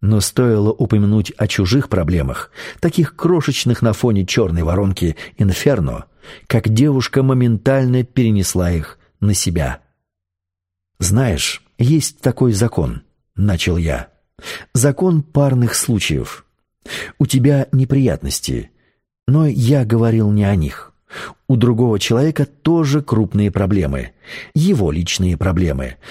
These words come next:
но от этого не легче". Она поняла. И что мне понравилось, не смутилась, только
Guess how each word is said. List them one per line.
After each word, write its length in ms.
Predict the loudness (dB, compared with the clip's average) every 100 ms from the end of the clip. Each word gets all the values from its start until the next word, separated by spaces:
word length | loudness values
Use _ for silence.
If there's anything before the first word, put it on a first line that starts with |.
| -20 -16 -2
но 320 | 2 2 0
от 200 | -2 0
этого 260 | 0 2 0
не 140 | 2 2
легче". 500 | 0 -2 -4 -4 -6 _ _ _ _ _ _ _ _ _ -4
Она 300 | 0 2 0
поняла. 580 | 0 2 2 -2 -6 _ _ _ _ _ -20 -20 -20 -4
И 80 | -2
что 280 | 0 0 2
мне 160 | 2
понравилось, 760 | 0 0 2 0 -2 -6 -12 -16 _ _ _ _
не 140 | 0 0
смутилась, 640 | 0 -2 -2 -4 -6 -12 _ _ -20 -12
только 520 | -2 0 0 -2 -2